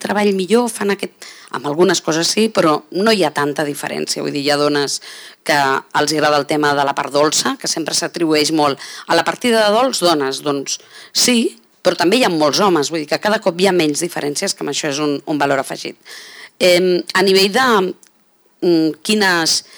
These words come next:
què és millor a nivell de coneixement, la dona, eh, sí que és cert que té més bones notes que no pas l'home. Això és,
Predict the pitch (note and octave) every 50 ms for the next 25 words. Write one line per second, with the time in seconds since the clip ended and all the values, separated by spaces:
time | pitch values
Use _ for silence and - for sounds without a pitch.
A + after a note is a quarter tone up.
0 | - - - - _ - - A3+ F#3+ F#3+ G3 A3 G#3 F#3 F#3 F#3+ F3+ E3 D#3 C#3+
1 | - - - - - - - - - - F3 F3+ E3+ E3+ F3 E3 F3+ F3 - -
2 | G3 G3 F#3+ F3 D#3+ - - E3 D#3+ F#3+ F#3 E3+ F3+ G#3 G#3 F3 E3 E3 E3 F3+
3 | F#3 G3 G3+ G#3 G#3 - - - F3+ E3+ E3 D#3 D3+ D3+ D3 D3 C#3 - - G#3
4 | - - F#3+ - - G3+ F#3 F3+ A3+ - - - F3+ - - F#3 F3+ G3 G3 G#3
5 | G3+ F#3+ E3 F#3 G#3 G#3 F#3+ F3 E3 - F#3 G3 F#3 F3+ - D#3+ F3 G#3+ A#3 -
6 | - - - - - - - - E3 E3 D#3 - C#3 C3 - C4 C4+ A3 E3+ -
7 | - _ _ - - - _ - - - - A3 A3 A3+ A3 -